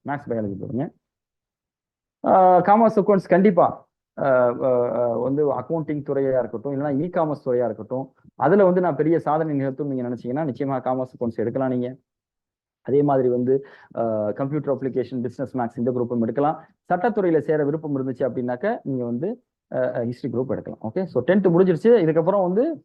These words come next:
டென்த்துக்கு அப்புறம், "சார், ஐ டி ஐ என்ன ஆப்ஷன்ஸ் இருக்கு, டிப்ளமா என்ன ஆப்ஷன்ஸ் இருக்கு?" அப்படின்னு நிறைய பேர் கேக்குறீங்க. ஆஹ், but நம்முடைய இலக்கு, ஆஹ், ம-, ந-, நம்முடைய விருப்பம் எல்லாமே எல்லா வந்திருக்க எல்லாருமே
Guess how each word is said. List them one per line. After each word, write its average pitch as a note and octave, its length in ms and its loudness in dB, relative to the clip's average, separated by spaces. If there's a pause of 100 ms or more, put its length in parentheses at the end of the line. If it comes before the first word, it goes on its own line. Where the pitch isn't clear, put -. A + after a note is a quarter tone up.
(120)
டென்த்துக்கு G3+ 200 -2
அப்புறம், F3 200 -2
"சார், D3+ 180 0
ஐ C#3+ 160 0
டி G#3 160 -6
ஐ F#3+ 100 2
என்ன D3+ 220 -2
ஆப்ஷன்ஸ் C#3 280 -8
இருக்கு, A2+ 220 -4
டிப்ளமா D3+ 360 -2
என்ன C3+ 200 0
ஆப்ஷன்ஸ் B2 300 -8
இருக்கு?" G#2 400 -2 (320)
அப்படின்னு C#3+ 200 0
நிறைய D3 140 0
பேர் D#3 160 0
கேக்குறீங்க. D#3 560 -2 (680)
ஆஹ், B2 760 -4
but C#3 160 -4
நம்முடைய E3+ 360 0
இலக்கு, F#3+ 600 0 (160)
ஆஹ், C3 540 -2
ம-, B2 680 -6
ந-, B2+ 140 -6
நம்முடைய C3+ 320 0
விருப்பம் G3 360 0
எல்லாமே F3 520 0 (220)
எல்லா D#3+ 340 -2
வந்திருக்க F3 360 -4
எல்லாருமே E3+ 540 -2